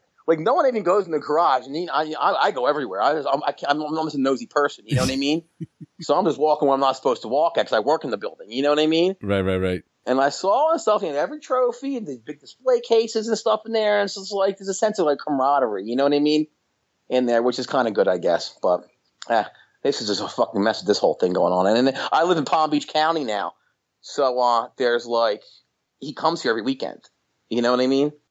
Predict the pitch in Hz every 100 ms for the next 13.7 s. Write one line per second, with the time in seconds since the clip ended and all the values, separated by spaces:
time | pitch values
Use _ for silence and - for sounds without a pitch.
0 | _ _ _ 135 160 190 175 190 226 185
1 | 220 226 214 196 202 190 170 170 147 160
2 | 160 156 156 135 131 131 - - _ _
3 | _ _ _ _ 151 147 156 190 - 208
4 | 240 - 151 147 165 143 135 185 349 285
5 | - _ _ _ 208 427 330 294 240 269
6 | 196 330 359 170 226 175 214 392 - 240
7 | 254 359 - _ _ _ _ _ 123 127
8 | 127 139 107 143 156 135 123 120 143 143
9 | - 160 95 131 117 101 - 165 170 254
10 | 247 220 180 160 156 165 175 135 220 208
11 | 202 180 208 185 - 226 277 175 147 139
12 | 127 123 131 113 107 110 107 104 175 190
13 | 175 131 - 143 143 143 -